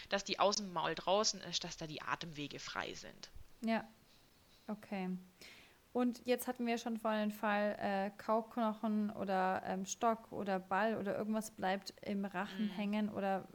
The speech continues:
Speaker 2: ist da irgendwie was verletzt. Ich würde tatsächlich mal gerne den Kauknochen nehmen, weil ich finde, auch das wird total oft unterschätzt, wenn man hier so eine Rinderkopfhaut hat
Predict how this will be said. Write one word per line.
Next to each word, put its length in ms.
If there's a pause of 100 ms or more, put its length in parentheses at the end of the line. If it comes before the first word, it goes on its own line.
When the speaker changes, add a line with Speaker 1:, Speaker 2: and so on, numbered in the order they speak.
(120)
Speaker 2:
ist 200
da 180
irgendwie 360
was 160
verletzt. 340 (260)
Ich 140
würde 220 (100)
tatsächlich 380
mal 120
gerne 220
den 140
Kauknochen 600
nehmen, 200
weil 120
ich 100
finde, 140
auch 120
das 240
wird 100
total 320
oft 180
unterschätzt, 380
wenn 80
man 160
hier 140
so 80
eine 120
Rinderkopfhaut 680
hat 220